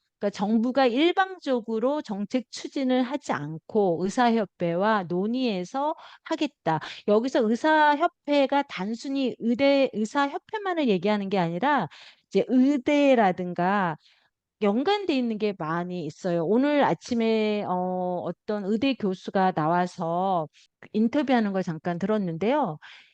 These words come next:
지금 이월 달부터 벌써 육 개월 이상을 학교에서 학생들이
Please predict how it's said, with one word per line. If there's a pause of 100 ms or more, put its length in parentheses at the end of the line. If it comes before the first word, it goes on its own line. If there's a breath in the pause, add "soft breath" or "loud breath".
(180)
지금
이월
달부터
벌써
육
개월
이상을 (280)
학교에서
학생들이